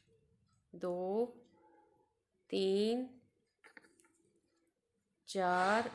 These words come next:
और एक फंदा यहाँ पर कम करेंगे। ये ब्लू के हैं जो, इनमें से पांच, पांच फंदे white के हो गए।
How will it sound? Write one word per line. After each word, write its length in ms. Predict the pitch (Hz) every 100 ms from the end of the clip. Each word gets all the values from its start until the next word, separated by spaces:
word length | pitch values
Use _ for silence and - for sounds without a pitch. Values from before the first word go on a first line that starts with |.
| -
और 120 | 202
एक 140 | 208
फंदा 320 | 202 202 196
यहाँ 220 | 202 202 185
पर 160 | 208
कम 220 | 208 208
करेंगे। 440 | 202 208 202 202 233 240 - - _ _ _ _ _
ये 100 | 196 190
ब्लू 240 | 190 196
के 160 | 190 202
हैं 220 | 196 196
जो, 200 | 226 240
इनमें 300 | - 180 175
से 240 | 170 170 170 - _ _ _ _ _ -
पांच, 320 | 190 175 165 -
पांच 320 | - 190 185
फंदे 340 | 202 190 196
white 320 | 233 208 180 -
के 100 | 226
हो 160 | 233 185
गए। 240 | 170 165